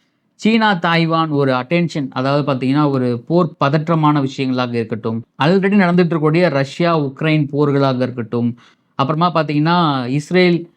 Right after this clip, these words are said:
ஆ, ஹமாஸ் போர், இந்த மாதிரி விஷயங்களாக இருக்கட்டும், தற்போது நடந்து முடிந்த போர் பதற்றம், இந்தியா, பாகிஸ்தான் போர் பதற்றங்களாக இருக்கட்டும், இது எல்லாமே ஒரு மூன்றாம் உலக போருக்கு ஒரு எடுத்துக்காட்டு.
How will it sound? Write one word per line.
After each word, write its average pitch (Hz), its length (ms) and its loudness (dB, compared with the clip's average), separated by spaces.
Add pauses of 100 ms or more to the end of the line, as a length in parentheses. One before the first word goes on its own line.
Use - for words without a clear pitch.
(300)
ஆ, 135 220 4
ஹமாஸ் 156 320 0
போர், 151 240 2
இந்த 151 200 2
மாதிரி 160 240 0
விஷயங்களாக 139 420 0
இருக்கட்டும், 123 460 -2
தற்போது 190 480 4
நடந்து 180 380 2
முடிந்த 165 300 -2
போர் 165 320 0
பதற்றம், 143 480 -4
இந்தியா, 160 400 0
பாகிஸ்தான் 147 680 -4
போர் 165 300 0
பதற்றங்களாக 147 560 -2
இருக்கட்டும், 120 460 -4 (280)
இது 202 200 2
எல்லாமே 262 460 4
ஒரு 226 480 4
மூன்றாம் 240 600 2
உலக 196 260 0
போருக்கு 175 440 -2
ஒரு 170 220 2
எடுத்துக்காட்டு. 139 920 -2